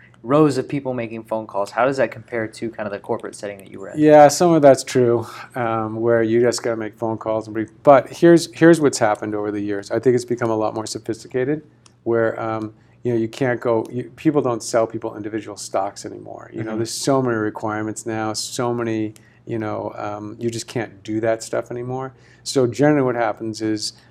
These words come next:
Speaker 2: um, you'll see people in their offices making calls, prospecting calls to bring clients in. The, the, there's a, you know, regulation, know thy clients. You have to know who they are.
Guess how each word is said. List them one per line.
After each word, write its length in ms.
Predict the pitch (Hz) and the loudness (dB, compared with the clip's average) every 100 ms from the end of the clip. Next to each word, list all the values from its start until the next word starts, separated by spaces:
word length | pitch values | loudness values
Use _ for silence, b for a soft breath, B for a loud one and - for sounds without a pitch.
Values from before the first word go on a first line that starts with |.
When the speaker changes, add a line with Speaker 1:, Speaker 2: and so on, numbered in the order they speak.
| b - | b -8
Speaker 2:
um, 520 | 113 104 104 104 110 _ | -4 -4 -6 -10 -16 _
you'll 180 | 127 120 | 2 2
see 220 | - 123 | 2 -4
people 400 | 123 120 120 110 | -2 -4 -4 -4
in 80 | 110 | -4
their 140 | 107 | -6
offices 380 | 107 104 113 107 | -6 -6 -8 -8
making 280 | 110 110 110 | -6 -6 -8
calls, 340 | - 107 104 | -6 -4 -4
prospecting 680 | - - 127 123 - 110 110 | -8 0 2 2 -2 -8 -8
calls 320 | 104 107 107 - | -8 -6 -6 -8
to 60 | |
bring 380 | 98 107 104 104 _ b b - | -10 -10 -10 -12 _ b b -10
clients 400 | - 110 104 - | -4 -4 -4 -10
in. 160 | 104 | -10
The, 120 | 107 - - | -12 -12 -2
the, 200 | 117 113 | -2 -2
there's 280 | 117 113 | -4 -4
a, 220 | 110 107 104 b b b _ | -4 -6 -8 b b b _
you 120 | 123 | -4
know, 120 | 117 | -4
regulation, 680 | 110 120 117 120 110 110 110 | 0 0 2 0 0 -4 -4
know 160 | 113 107 | -4 -4
thy 120 | 104 | -6
clients. 540 | - 131 120 117 110 | -4 -2 -2 -4 -4
You 80 | 104 | -8
have 100 | 104 | -8
to 80 | 110 | -8
know 160 | 107 107 | -10 -8
who 200 | 120 110 | -6 -4
they 160 | 104 | -2
are. 640 | 117 139 131 123 117 117 | 6 6 8 6 2 0